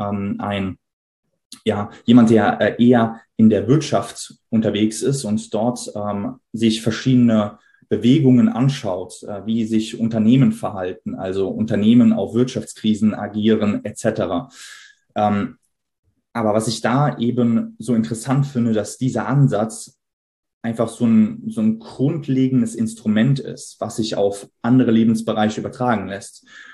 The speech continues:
Und das sind diese Werkzeuge, die dann auf einmal wirklich, ähm, ganz, ganz stark in diese Base Layer gehen vom Leben. Also es gibt Punkte, wenn man sich jetzt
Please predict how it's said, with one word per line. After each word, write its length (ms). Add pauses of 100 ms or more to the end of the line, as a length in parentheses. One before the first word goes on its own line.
Und 460 (180)
das 360
sind 200
diese 280
Werkzeuge, 880 (400)
die 100
dann 180
auf 220
einmal 300
wirklich, 560
ähm, 460 (1800)
ganz, 320
ganz 180
stark 260
in 120
diese 200
Base 320
Layer 260
gehen 280
vom 160
Leben. 380 (220)
Also 600
es 140
gibt 320
Punkte, 680
wenn 120
man 120
sich 160
jetzt 460